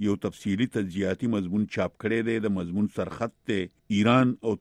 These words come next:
ترکیه په عراق کې جنگ کولو ته تیار دي او روس سره په شام کې د امن راوستو دپاره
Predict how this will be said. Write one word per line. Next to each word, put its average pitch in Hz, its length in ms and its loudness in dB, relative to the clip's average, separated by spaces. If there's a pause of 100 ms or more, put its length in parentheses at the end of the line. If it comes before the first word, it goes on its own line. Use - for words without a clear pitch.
ترکیه 98 340 -4
په 110 140 -6
عراق 107 340 0
کې - 180 -6 (120)
جنگ 107 280 0
کولو 110 300 0
ته 90 160 -2 (180)
تیار 107 460 4
دي 110 100 2 (280)
او 101 180 4
روس 131 240 4
سره 104 260 0
په 95 160 -4
شام 113 240 0
کې 98 180 -4
د - 160 -6
امن 107 280 0
راوستو 92 500 -2
دپاره 107 400 0